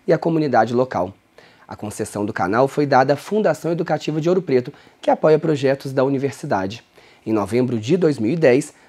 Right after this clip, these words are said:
a parceria com o Canal Futura veio consolidar ainda mais o nosso compromisso de levar ao público, diariamente, uma programação guiada pela educação. E para comemorar os cinco anos no ar, preparamos uma reportagem especial que vai mostrar um pouco do trabalho que nós fazemos aqui,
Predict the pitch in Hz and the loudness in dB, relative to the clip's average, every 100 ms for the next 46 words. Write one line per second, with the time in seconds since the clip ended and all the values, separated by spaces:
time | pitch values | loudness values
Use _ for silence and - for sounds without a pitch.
0 | - 85 113 - 107 123 123 131 123 113 | -14 -4 -4 -4 -2 -2 0 -2 -2 -2
1 | 113 101 95 - 135 156 135 147 139 147 | -2 -4 -8 -4 0 2 2 0 0 -2
2 | 143 143 127 127 135 135 175 226 180 120 | -2 -2 0 2 4 4 2 2 2 2
3 | 147 185 - - 131 127 143 - - - | -2 -4 -12 -10 0 0 0 -6 -8 2
4 | 208 240 208 131 170 165 165 175 143 160 | 2 4 2 2 0 0 0 2 2 2
5 | 226 - 165 175 175 - - 123 226 214 | 2 0 0 -2 -6 -16 -14 -2 2 4
6 | 151 226 180 160 - - _ _ 190 180 | 4 2 0 -2 -6 -18 _ _ -4 0
7 | 170 147 127 - 147 143 139 185 139 151 | 0 2 0 0 0 0 0 2 4 4
8 | 170 175 - 208 208 151 120 - - - | 0 -2 2 4 4 2 -4 -6 -10 -14
9 | _ _ - - - - _ - 113 120 | _ _ -20 -20 -20 -20 _ -4 0 0
10 | 117 117 110 120 120 - 143 170 170 127 | 2 0 2 2 0 -2 -2 0 2 0
11 | 120 127 127 143 170 127 160 - _ - | 2 2 2 4 4 4 2 -8 _ -2
12 | 180 175 139 143 143 143 143 139 139 131 | 4 6 6 4 4 2 0 0 -2 -4
13 | 127 117 117 117 - 104 - 120 123 147 | 0 0 0 -6 -4 -6 -4 2 4 4
14 | 147 147 139 143 160 151 190 180 156 180 | 0 0 0 0 0 0 0 0 2 2
15 | 160 127 120 101 107 135 147 156 165 175 | 0 -2 -2 0 4 2 2 0 0 0
16 | 190 170 165 170 151 185 233 - 175 | 0 2 2 0 2 2 2 -2 -6